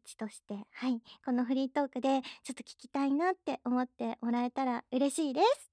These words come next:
<laughs> 結構ね、聞きどころがいっぱいあって、私も演技で頑張ってとこ、頑張ったところいっぱいあるんですよ。特に、あの、騎乗位のところとか、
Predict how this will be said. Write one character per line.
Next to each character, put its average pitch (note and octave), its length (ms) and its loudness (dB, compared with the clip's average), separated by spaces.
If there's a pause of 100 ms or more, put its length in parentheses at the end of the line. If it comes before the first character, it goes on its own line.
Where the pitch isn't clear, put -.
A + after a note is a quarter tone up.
(160)
<laughs> F#4+ 460 2 (840)
結 - 220 -6
構 A3 160 -2
ね、 G#3+ 100 0
聞 - 160 -12
き F4 140 6
ど G4 120 6
こ F#4 140 2
ろ F4+ 100 4
が D#4+ 160 2
い D#4 60 0
っ C#4 40 -4 (120)
ぱ F4 120 10
い F4+ 60 8
あ F#4 80 10
っ F4+ 40 2
て、 C4 440 2 (420)
私 C4+ 280 -2
も B3+ 100 4
演 D4+ 140 6
技 A#3 80 2
で G#3 100 -4
頑 A#3 240 2
張 C4 60 0
っ C4 40 -4
て A3 160 -10
と G#3+ 140 -16
こ、 - 260 -14 (180)
頑 B3 320 6
張 D#4+ 80 10
っ E4 60 2
た B3+ 140 0
と A#3 120 -2
こ A#3 140 0
ろ A3 80 2
い A#3+ 40 0
っ A3 40 -2
ぱ D#4 180 6
い - 20 8
あ - 40 4
る D4+ 80 4
ん B3+ 40 4
で A#3+ 80 0
す - 140 -8
よ。 G#3 180 -2 (600)
特 D#4+ 280 2
に、 B3+ 360 2 (300)
あ A#3 120 0
の、 A3+ 200 2
騎 E4 220 6
乗 F#4+ 180 8
位 D4+ 120 2
の G#3+ 120 0
と G#3+ 140 -10
こ - 160 -8
ろ A#3 100 -4
と G3+ 160 -8
か、 A#3+ 400 0